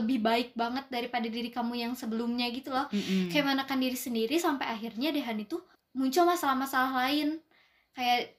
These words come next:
Speaker 1: bisa berdampak ke psikologis, ke psikologis Dehani sampai ke fisik Dehani gitu loh,
Speaker 2: Mm-mm,
Speaker 1: kayak
Speaker 2: benar.
Speaker 1: kesehatan. Ya sampai itu tuh terjadi gitu sama
Speaker 2: Iya.
Speaker 1: Dehani. Ya jeleknya cuma itu sih,
Speaker 2: Iya.
Speaker 1: toksiknya tuh kayak berlebihannya sama diri sendiri.
Speaker 2: Mm-mm.
Speaker 1: Dehani
Speaker 2: Iya.
Speaker 1: tuh nggak toksik sama orang lain.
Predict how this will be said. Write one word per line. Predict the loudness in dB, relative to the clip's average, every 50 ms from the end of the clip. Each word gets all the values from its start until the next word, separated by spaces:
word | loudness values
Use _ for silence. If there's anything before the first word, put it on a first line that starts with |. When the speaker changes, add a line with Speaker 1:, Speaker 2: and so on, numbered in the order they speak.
| _ -10
Speaker 1:
bisa | -6 -2 0 0
berdampak | 0 2 4 4 4 4 4 2 -2 -2
ke | -4 -4
psikologis, | -4 -4 -4 0 2 2 2 2 0 -4 -12 -18 -18 _
ke | 2 4 4 4 4 2 -2 -4
psikologis | -4 -2 -4 -6 -4 -2 -2 0 0 0 -2 -2 -6 -6
Dehani | -6 -6 -6 -4 -6 -4 -2 -4 -4 -6 -8 -12
sampai | -8 -8 -6 -4 -4 -4
ke | -6 -6
fisik | -6 -6 -6 -4 -6 -6 -4 -6
Dehani | -4 -2 -2 -4 -4 -4
gitu | -2 0 4
loh, | 6 6 8
Speaker 2:
Mm-mm, | 8 6
Speaker 1:
kayak | 4 2
Speaker 2:
benar. | 2
Speaker 1:
kesehatan. | 0 -2 0 -2 -2 -2 -2 -2 -4 -4 -6 -10 _ -20 _ -20 -20 _ _ _ _ -20 _ -4
Ya | -2 -2
sampai | 2 2 2 4 4 2 2 2
itu | 0
tuh | 0 0 -2 0
terjadi | 2 0 2 2 0 0 2 0
gitu | 0 -2 -2 -4 -2 -2
sama | 0 0 0 -2 -2
Speaker 2:
Iya. | -4
Speaker 1:
Dehani. | -4 -6 -6 -6 -6 -8 -10 _ _ _ _ -8
Ya | -6 -4 -2
jeleknya | 2 2 4 4 4 2 0 -4 -4
cuma | -2 0 2 4 4 4 2
itu | 2 0 0 0 0
sih, | 4 4 4 6
Speaker 2:
Iya. | 8 8
Speaker 1:
toksiknya | 8 8 6 4 2 2 0 -2 -2 -2
tuh | -4 -4 0
kayak | 2 2 2 2 2
berlebihannya | 0 -2 -2 -2 -2 -2 -2 -2 -2 -2 -2
sama | -2 -2 -2 -2 0
diri | -2 -2 -4 -4
sendiri. | -4 -2 0 0 0 2 2 2 0 0 -2 -4
Speaker 2:
Mm-mm. | -10 _ _ _
Speaker 1:
Dehani | -10 -4 0 2 2
Speaker 2:
Iya. | 2 2
Speaker 1:
tuh | 2
nggak | 2 2 2 0
toksik | -2 -6 -6 -10 -12 -10
sama | -8 -8 -6 -6 -6
orang | -6 -6 -8
lain. | -8 -6 -6 -6 -6